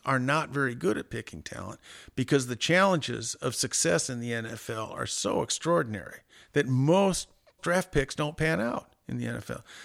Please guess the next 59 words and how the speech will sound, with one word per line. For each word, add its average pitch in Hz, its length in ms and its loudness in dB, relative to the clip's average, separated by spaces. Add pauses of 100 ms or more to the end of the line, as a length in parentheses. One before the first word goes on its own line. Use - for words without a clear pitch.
(160)
Well, 143 320 4
we're 175 160 4
doing 190 220 4
a 156 40 2
lot 151 220 0
better 139 180 6
than 131 120 0
that, 147 340 0 (180)
but 143 480 2 (180)
we 165 120 6
don't 156 220 4
win 147 240 4
a 120 60 2
hundred 131 200 2
percent 117 280 -2
of 110 60 -2
the 113 60 -4
time. 123 320 -4
I 127 140 -4
mean, 131 140 -4
I 139 100 4
can't 135 300 0
say 143 180 4
that 113 140 0
a 110 80 -2
hundred 131 240 2
percent 120 340 0
of 110 80 0
the 113 60 -4
people 113 420 -4
that 117 300 -4
come 127 180 0
through 127 140 -4
my 113 180 -4
program 117 560 -6 (480)
are 131 120 6
doing 123 400 4
what 123 200 0
this 117 200 -4
young 120 220 0
woman 117 240 2
is 107 100 -4
doing 117 300 0
at 113 120 -6
Orr 113 460 2
or 120 100 -2
doing 120 300 4
what 120 160 0
the 110 80 -8
woman 113 320 0
is 107 100 -6
doing 113 200 -2
at 104 100 -4
Back 113 240 2
of 110 80 -4
the 107 80 -8
Yards 107 280 -4
High - 180 -4
School. 58 440 -8